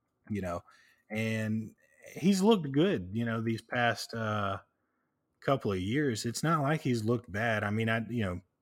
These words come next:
I, I, you know, getting knocked out Saturday sucks, and he did lose his fight before then, um, Marcos Rogerio de Lima, and he, but he, you know, he got submitted. It is what it is.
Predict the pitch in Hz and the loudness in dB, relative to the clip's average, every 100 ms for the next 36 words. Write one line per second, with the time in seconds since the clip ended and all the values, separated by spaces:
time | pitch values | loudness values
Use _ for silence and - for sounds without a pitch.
0 | _ 107 107 101 101 101 107 85 101 104 | _ -6 -4 -4 -6 -6 -6 -4 -4 -2
1 | 98 92 90 90 85 85 - 87 85 82 | 0 -2 -4 -6 -6 -6 -6 -6 -6 -8
2 | 82 - 87 87 - 117 113 123 110 107 | -8 -8 -8 -8 -4 0 2 2 2 2
3 | 104 95 90 - 98 90 90 - 95 87 | 0 -4 -8 -4 -4 -4 -10 -8 -8 -6
4 | 90 101 107 104 87 87 82 82 _ _ | -6 -6 -8 -10 -10 -10 -10 -16 _ _
5 | _ _ 90 92 - 92 - 92 90 92 | _ _ -6 -4 -4 -6 -6 -6 -6 -4
6 | 92 90 90 87 87 90 104 117 - _ | -4 -2 -4 -6 -6 -4 -2 -4 -6 _
7 | _ _ _ _ _ _ 87 95 98 95 | _ _ _ _ _ _ -6 -4 -2 -4
8 | 95 107 127 123 127 131 107 131 135 127 | -4 -6 -4 -4 -2 0 0 2 2 2
9 | - 110 110 110 104 101 _ _ 117 117 | 2 2 2 0 -2 -6 _ _ -10 -6
10 | 104 101 98 95 98 95 | -4 -4 -4 -4 -6 -8